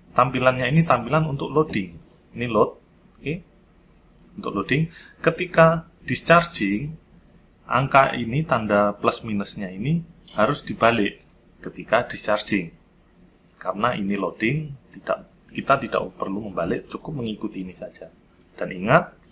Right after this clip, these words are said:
ketika discharging, Anda menggunakan tabel ini, Anda harus balik lambangnya. Oke, sesuai penjelasan dari depan ini. Dan tabel ini figurnya untuk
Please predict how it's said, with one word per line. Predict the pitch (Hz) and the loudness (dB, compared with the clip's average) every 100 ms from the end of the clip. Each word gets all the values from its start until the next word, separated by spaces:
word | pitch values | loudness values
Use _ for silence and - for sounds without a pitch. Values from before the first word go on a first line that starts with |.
| - - _ | -20 -20 _
ketika | - 107 - 98 - 90 | -6 -6 -4 -8 -4 -4
discharging, | 95 - 101 87 - 113 156 160 151 95 | -4 -8 -10 -10 -4 0 2 2 -2 -12
Anda | 92 92 | -6 -6
menggunakan | 90 85 92 85 87 87 | -6 -8 -8 -8 -10 -4
tabel | 90 - 90 95 | -2 -2 -8 -8
ini, | 90 143 180 - | -6 -4 -6 -8
Anda | 95 87 127 104 | -6 2 2 2
harus | - - | -4 -6
balik | - 104 135 - _ _ _ _ | -4 0 0 -2 _ _ _ _
lambangnya. | - 98 92 85 85 78 - _ _ _ _ _ _ _ _ _ | -2 0 0 -4 -6 -14 -20 _ _ _ _ _ _ _ _ _
Oke, | 117 151 - _ _ - | -6 -6 -8 _ _ -12
sesuai | 98 - 85 101 135 165 - - | -10 -8 0 2 2 0 -6 -10
penjelasan | 87 - 82 - 120 | -12 -12 -16 -4 -4
dari | 120 90 135 165 - - | -2 0 0 -2 -8 -18
depan | - 92 - | 2 2 2
ini. | 80 - _ _ _ _ _ _ - - - _ _ _ | -12 -20 _ _ _ _ _ _ -20 -20 -20 _ _ _
Dan | - 127 117 151 | 8 10 10 6
tabel | 120 - 92 92 | 4 2 -2 -8
ini | 90 92 160 196 - _ _ _ _ _ _ _ - | -8 0 0 0 -6 _ _ _ _ _ _ _ -10
figurnya | 98 - 98 87 120 147 156 - _ _ 107 | -10 -4 -2 2 4 4 0 -10 _ _ -10
untuk | 95 143 | -4 -4